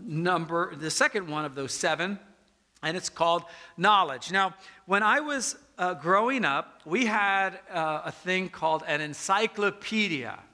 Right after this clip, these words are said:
Now, so for kids who are watching or whatever,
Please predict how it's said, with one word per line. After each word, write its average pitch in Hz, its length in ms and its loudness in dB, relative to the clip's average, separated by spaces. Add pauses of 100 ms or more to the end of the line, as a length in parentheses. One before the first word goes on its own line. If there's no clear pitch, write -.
(480)
Now, 160 140 2
so 165 300 0
for 160 460 -2
kids 196 580 0 (280)
who 170 240 -4
are 156 140 0
watching 143 480 -2
or 139 80 -6
whatever, 139 560 -4